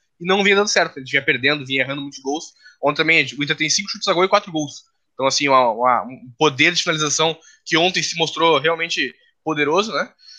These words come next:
E, mas, pra mim, especialmente, o grande destaque do jogo é a inteligência pra jogar. É, é o fato da gente ter, ter tido aquela malandragem, aquela catimba na, na hora certa,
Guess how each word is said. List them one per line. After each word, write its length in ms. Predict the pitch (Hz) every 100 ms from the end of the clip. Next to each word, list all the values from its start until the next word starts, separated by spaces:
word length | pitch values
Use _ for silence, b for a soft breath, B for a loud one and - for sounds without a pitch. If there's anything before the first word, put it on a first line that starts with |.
| B B -
E, 260 | 165 165
mas, 300 | 165 165 175 -
pra 200 | 185 180
mim, 100 | 226
especialmente, 500 | - 240 220 220 190
o 20 |
grande 180 | 170 208
destaque 320 | - 196 202
do 60 |
jogo 240 | 160 175 214
é 60 | 160
a 80 | 180
inteligência 420 | 180 175 170 175
pra 100 | 185
jogar. 320 | 175 120 - -
É, 140 | 127
é 60 | 131
o 60 |
fato 220 | 135 165
da 60 | 170
gente 200 | 165 -
ter, 380 | 165 170 165 135 - _ -
ter 80 | 143
tido 120 | 175
aquela 160 | 175
malandragem, 920 | 170 170 156 143 151 180 165 160 151 143
aquela 300 | 131 151 151
catimba 720 | 147 - - 180 185 170 156
na, 240 | 147 135
na 100 | 131 143
hora 140 | 147
certa, 640 | - 156 165 175 175 165